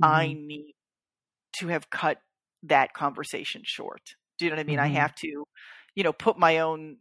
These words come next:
Speaker 1: you know, oxygen mask on first before I can
Speaker 2: Mm-hmm.
Speaker 1: be helpful to others.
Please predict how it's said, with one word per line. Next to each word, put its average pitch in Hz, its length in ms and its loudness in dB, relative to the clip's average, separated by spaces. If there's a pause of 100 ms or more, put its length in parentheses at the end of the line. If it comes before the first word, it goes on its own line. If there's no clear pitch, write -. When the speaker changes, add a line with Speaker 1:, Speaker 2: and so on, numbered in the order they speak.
(220)
Speaker 1:
you 180 100 -2
know, 151 180 4
oxygen 156 560 2
mask 143 340 0
on 135 180 -6
first - 600 -4
before 143 380 -4
I 110 60 -2
can 151 160 -4
Speaker 2:
Mm-hmm. - 20 -14
Speaker 1:
be 139 100 -14
helpful - 400 -8
to - 120 -8
others. - 360 -10